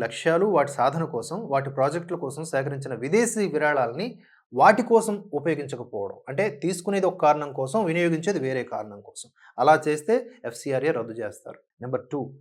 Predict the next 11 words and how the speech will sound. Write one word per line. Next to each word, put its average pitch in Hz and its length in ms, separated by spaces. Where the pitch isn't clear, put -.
దేశంలో 208 380
అభివృద్ధి 220 480
వ్యతిరేక 208 380
కార్యకలాపాలు 190 880
నిర్వహించడం 170 520
లేదా 139 220
హానికరమైన 208 720
నిరసనలను 185 640
ప్రేరేపించడం. 170 580
అర్థమవుతుందా? 156 520
వీటి 147 200